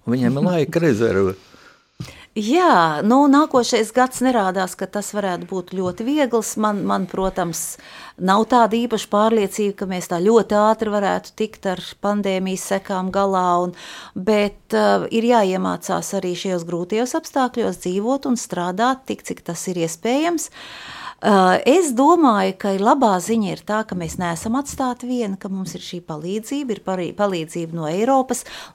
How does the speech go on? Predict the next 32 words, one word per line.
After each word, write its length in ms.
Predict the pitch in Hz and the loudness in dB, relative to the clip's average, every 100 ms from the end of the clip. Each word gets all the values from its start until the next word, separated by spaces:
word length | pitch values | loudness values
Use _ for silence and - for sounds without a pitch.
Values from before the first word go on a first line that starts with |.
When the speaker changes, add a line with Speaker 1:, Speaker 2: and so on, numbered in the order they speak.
| 165 | 4
Speaker 2:
Labā 380 | 220 233 202 175 | 4 6 4 4
ziņa 320 | 208 226 180 | 2 0 0
ir 140 | 160 | -4
tā, 140 | - 196 214 | -4 -2 -2
ka 140 | 170 | -4
Latvijas 540 | 165 196 - 180 156 - - - - | -6 -6 -8 -8 -8 -8 -10 -10 -6
uzņēmējiem, 960 | 208 262 226 165 156 147 147 147 147 160 | -2 0 2 0 -4 -6 -8 -6 -6 -2
cilvēkiem 560 | 233 208 175 170 180 | 0 0 -2 -6 -8
ir 120 | 175 208 | -4 -2
ļoti, 260 | 233 - | -2 -2
ļoti 240 | 214 175 196 | -6 -6 -6
radošs 400 | 180 156 - - | -6 -8 -10 -8
prāts. 400 | 190 175 147 - - - - - - | -4 -2 -4 -14 -20 -20 -20 -10 0
Un 160 | 214 | 0
es 160 | 196 - | 0 -2
ticu, 480 | - 311 349 - - | -2 -2 0 -2 0
ka 160 | 214 | 0
mēs 240 | 196 185 285 | 0 0 0
atradīsim 640 | 349 254 170 160 - 185 | -2 -2 -4 -4 -2 0
gan 240 | 196 240 | 2 2
savas 320 | - 190 165 202 | 2 0 0 2
nišas 540 | 233 392 - 196 - | 2 2 -2 -4 -2
šajā 240 | 180 165 151 | 0 2 2
jaunajā 480 | 196 330 202 165 156 165 | 4 4 4 2 0 -2
ekonomikā. 640 | 175 170 156 156 151 160 160 - - - - | -2 -4 -4 -4 -4 -6 -6 -12 -16 -16 -6
Es 380 | - 208 - - | 0 0 0 -4
pati 400 | - 226 247 214 | 2 2 4 2
ļoti 480 | 190 262 233 - 202 | 4 6 4 2 -2
iestājos 640 | - 180 156 165 151 160 | -2 -4 -4 -2 -4 -4
par 160 | - 165 | -4 0
zaļo 380 | 185 214 175 147 | 2 4 4 0
kursu. 640 | - 196 180 - - - | -2 -4 -2 -6 -8 -12